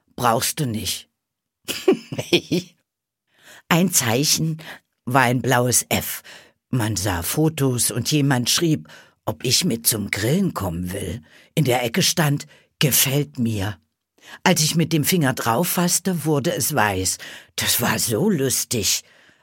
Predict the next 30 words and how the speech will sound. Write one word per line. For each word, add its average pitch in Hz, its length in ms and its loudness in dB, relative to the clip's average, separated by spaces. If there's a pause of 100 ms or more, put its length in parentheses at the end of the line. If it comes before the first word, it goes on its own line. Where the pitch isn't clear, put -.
Ein 147 180 2
anderes 214 480 2
Zeichen 160 360 2
war 139 160 4
genauso 131 500 2
blau, 220 460 6 (680)
aber 160 200 6
es - 160 0
war 160 80 4
ein 160 180 2
kleines 156 800 2
T. 135 540 2 (500)
Dann 160 280 2
stand 160 440 0
da, 156 220 0 (260)
„Text - 300 2
bitte 104 300 -2
eingeben.“ 98 800 -4 (280)
Ich 190 240 4
schrieb, 190 480 0 (260)
„Hallo 147 340 4
Stefan, 196 800 0 (160)
hier 185 180 4
ist - 200 0
Tante 143 360 2
Renate, 143 720 2 (260)
das 160 340 4
ist - 360 2
aber 143 340 4
ein 110 220 -2